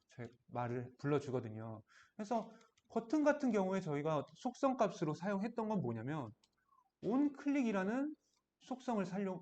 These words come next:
사-, 사용을 했었고요. 다음에 뭐 스타일, 저희 뭐 버튼에 색깔 주고 배경 주고 뭐 하는 거 여기다 줬었죠. 이 onClick은 뭐였어요? <clears throat> 버튼을 눌렀을 때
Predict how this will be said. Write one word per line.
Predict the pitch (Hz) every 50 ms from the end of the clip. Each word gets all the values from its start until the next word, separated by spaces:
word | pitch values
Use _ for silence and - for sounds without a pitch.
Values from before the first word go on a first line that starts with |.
| - -
사-, | - - - 196 - _ _ _ _ - - -
사용을 | 196 190 185 185 175 160
했었고요. | 170 208 202 - 240 233 233 - 123 113 127 160 208 254 262 - - _ _ _ _ _ _ _ _ _ -
다음에 | 190 202 233 269 294 320 320 - - - _ _ _ _ _ _ - - -
뭐 | 185 196 185 - - - - _ - - _ - - _ _
스타일, | - - - - - - 320 302 190 117 90 - - - _ _ _ _ _ _ _ _ _ _ _ _ _ _
저희 | - 214 226
뭐 | 214 180 196 202 190 196 -
버튼에 | - 156 160 - - 202 190 190
색깔 | 190 196 233 - - 247 240 226 -
주고 | 190 175 196 185
배경 | 180 135 139 143 165 175 175 170
주고 | 156 156 147 160 151
뭐 | 135 131 135
하는 | 143 190 196 180 156
거 | 120 110 104 - _ _ _ _ _ _ _ _ _ _ _
여기다 | 190 202 208 226 220 220
줬었죠. | - 123 - 131 - - -
이 | - 220 240
onClick은 | 247 220 240 233 - 285 277 277 240 180
뭐였어요? | 135 127 131 123 - - 113 104 104 - _ _ _ _ _ _ _ _ _ _ _ _
<clears throat> | - 294 294 226 165 120 - - -
버튼을 | 214 220 220 - - 302 302 311 302 226 160
눌렀을 | 156 170 196 226 233 226 233 214 - -
때 | 254 269 294 302 302 294